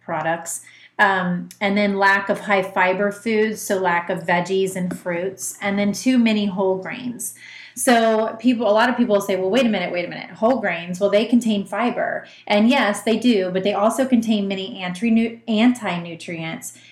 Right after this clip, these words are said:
and that can feed, um, bad gut ga-, bacteria that can add to the issue. So the amount of fiber that you need, um, which I, my personal opinion is about thirty grams a day, but a lot of, um, places you'll read about will tell you twenty-five grams or so.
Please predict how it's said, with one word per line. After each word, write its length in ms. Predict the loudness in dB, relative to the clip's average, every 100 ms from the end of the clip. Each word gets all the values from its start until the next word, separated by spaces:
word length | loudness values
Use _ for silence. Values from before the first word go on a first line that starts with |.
| -4
and 180 | 0 4
that 200 | 4 2
can 140 | 0
feed, 800 | -2 -4 -2 0 0 0 -2 -4 -12 -2
um, 280 | 0 2 2
bad 320 | 4 2 2
gut 200 | 0 0
ga-, 240 | -2 -2 -6 -6
bacteria 760 | -2 0 -2 -4 -2 2 2
that 140 | 2 -2
can 120 | -6
add 380 | -6 0 0 0
to 100 | -4
the 200 | -8 -6
issue. 400 | -6 -6 -8 -10 -12 -20 -20 -18
So 480 | -8 2 4 4 2
the 100 | 2
amount 380 | 2 4 4 4
of 100 | 2
fiber 320 | 2 2 2
that 200 | 2 0
you 80 | -2
need, 680 | 0 2 2 2 -2 -2 -6 _ -2
um, 220 | -2 -2
which 200 | -4 -6 -4
I, 420 | 0 2 2 0 -2
my 180 | 0 0
personal 380 | 0 0 -2
opinion 260 | -2 -4 -4
is 100 | -4
about 280 | -2 -4 -2
thirty 260 | 0 0
grams 320 | -2 -2 -2 -2
a 60 |
day, 300 | 2 2 2 0
but 120 | 0
a 80 | 0
lot 260 | 0 0
of, 260 | 2 0 -4
um, 480 | -4 -2 -4 -8 -12
places 440 | -4 -2 -2 -2 -2
you'll 140 | -2
read 160 | 0 0
about 240 | 0 0
will 80 | -2
tell 260 | -4 -4 -2
you 160 | -4
twenty-five 1040 | -6 -8 -4 -4 -2 0 0 0 -4 -10 -8
grams 680 | -4 -2 -2 -4 -6 -8
or 220 | -6 -6 -6
so. 520 | 0 0 2 -2